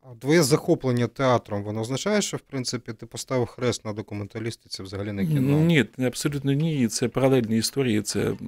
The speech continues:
Speaker 2: це одне, одне інше не те, що не виключає, а навіть додає, тому що завжди створення вистави — це фактично створення документального фільму.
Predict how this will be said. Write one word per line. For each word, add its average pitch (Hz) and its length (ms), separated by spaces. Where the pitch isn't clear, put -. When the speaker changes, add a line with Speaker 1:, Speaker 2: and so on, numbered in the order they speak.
Speaker 2:
це - 180
одне, 107 340
одне 110 540
інше 123 320
не 107 60
те, 120 120
що - 120
не 113 40
виключає, 107 440
а - 20
навіть 104 320
додає, 113 420
тому 113 240
що - 260
завжди 117 380
створення 113 380
вистави — 113 440
це 110 400
фактично 123 460
створення 123 380
документального 110 560
фільму. 101 400